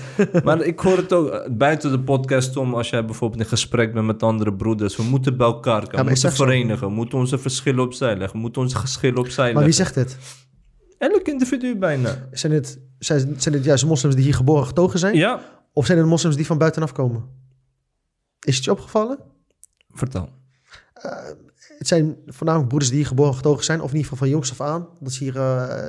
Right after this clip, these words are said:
Speaker 2: de, de Nederlandse normen en waarden hebben meegekregen, om het zo te noemen.
Speaker 1: Ja.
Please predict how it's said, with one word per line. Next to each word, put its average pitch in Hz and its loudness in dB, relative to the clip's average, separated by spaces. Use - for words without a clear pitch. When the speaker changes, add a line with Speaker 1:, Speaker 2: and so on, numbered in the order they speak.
Speaker 2:
de, 127 -2
de 120 -6
Nederlandse 139 -2
normen 127 -2
en 127 0
waarden 127 0
hebben 123 -2
meegekregen, 113 -4
om 117 -10
het 107 -10
zo 113 -4
te 113 -8
noemen. 110 -6
Speaker 1:
Ja. 123 2